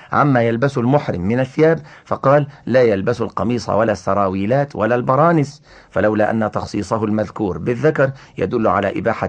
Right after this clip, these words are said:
لبس ما سواه لم يكن جوابا للسائل عما يجوز للمحرم لبسه. الدليل الثاني أن تخصيص الشيء بالذكر لا بد له من فائدة، فإن استوت السائمة والمعلوفة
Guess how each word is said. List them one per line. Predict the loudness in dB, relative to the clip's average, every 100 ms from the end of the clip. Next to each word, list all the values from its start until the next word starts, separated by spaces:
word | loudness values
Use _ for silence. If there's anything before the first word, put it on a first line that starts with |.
| -2
لبس | 0 0 -2 -6
ما | -4
سواه | -4 -2 0 -2 -6 -12
لم | -6 -4
يكن | -2 -4
جوابا | -2 -2 -2
للسائل | -4 -6 -6 -6 -6
عما | -4 -4 -4
يجوز | -4 -2 0
للمحرم | 2 2 0 -4 -4 -2 -4 -6 -12 -6
لبسه. | -2 -2 -2 -4 -4 -8 -20 -20 -20 -20 -20 -10 -2
الدليل | -2 0 0 2 0
الثاني | 0 -2 -4 -10 -16 -20 _ _ -20 _ _ -20 -20 -6
أن | 0 0
تخصيص | -2 -4 -6
الشيء | -4 -4 -4 -4
بالذكر | -2 -4 -4 -2
لا | 0
بد | 0 -2
له | -2 -2
من | -4 -4
فائدة، | -4 -6 -8 -10 -16 -10
فإن | -4 -4
استوت | -2 -2 -2 -4
السائمة | -4 -2 0 0
والمعلوفة | 0 0 0 0 -2 -6